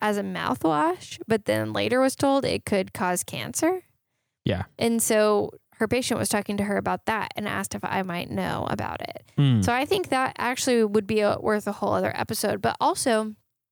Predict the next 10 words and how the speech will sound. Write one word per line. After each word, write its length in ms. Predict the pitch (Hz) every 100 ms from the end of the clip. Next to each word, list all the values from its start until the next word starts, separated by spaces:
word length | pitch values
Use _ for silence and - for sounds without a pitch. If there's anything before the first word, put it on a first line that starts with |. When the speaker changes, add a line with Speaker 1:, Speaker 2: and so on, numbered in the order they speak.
| _ _ -
Speaker 1:
there's 280 | 233 226 -
fluoride 480 | - 214 214 240 294
in 160 | 320
toothpaste, 800 | 320 339 320 339 339 330 - - - _ _ _ _ _
and 200 | - 233
fluoride 640 | 226 - 240 240 240 233 208
can 160 | 220
also 340 | 190 165 180 233
generate 440 | 254 262 277 277 -
radicals 800 | 254 269 - 294 311 - -